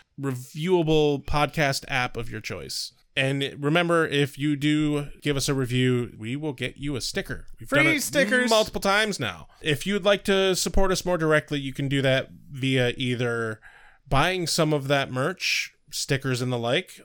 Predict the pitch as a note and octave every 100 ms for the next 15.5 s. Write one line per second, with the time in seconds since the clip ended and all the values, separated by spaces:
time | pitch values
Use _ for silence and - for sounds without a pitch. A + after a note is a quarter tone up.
0 | - D3+ C#3 C#3 C3 - C3 B2+ B2+ A#2+
1 | - - - - A#2 A2 G#2 G2+ G2+ G#2+
2 | B2 C#3 C3 C3 - - - - - _
3 | - C3 - D#3 C#3 - C#3+ D#3 - F3
4 | E3+ D#3 D#3+ G3 F#3+ G3+ G3+ G#3 G#3 A3+
5 | G#3+ A3+ A#3+ A#3 A#3 A#3 A#3+ A3+ - A#3+
6 | A#3+ A#3 B3 A#3+ B3 A#3 A#3 A#3+ A#3 -
7 | A#3 D4+ B3 C3 - - - - D3+ E3
8 | E3 D#3 D#3 - - _ _ - - F#3+
9 | F3+ F#3 F#3+ F#3 F#3 D3 A2+ F#2+ F#2+ C3+
10 | E3+ F#3 G3+ A3 G3+ G3 G3+ G#3+ A3 G#3+
11 | A3 G#3+ A3+ C4 C4+ A#3 G3+ F#3+ F3 D#3+
12 | E3+ F3+ - - G3 F#3+ E3+ - _ -
13 | - - - - C3 B2+ B2+ E3 E3 -
14 | F3 E3 D#3 C#3 D3 C#3 C3+ A#2 - D#3
15 | C#3+ C#3 C3+ C3 C3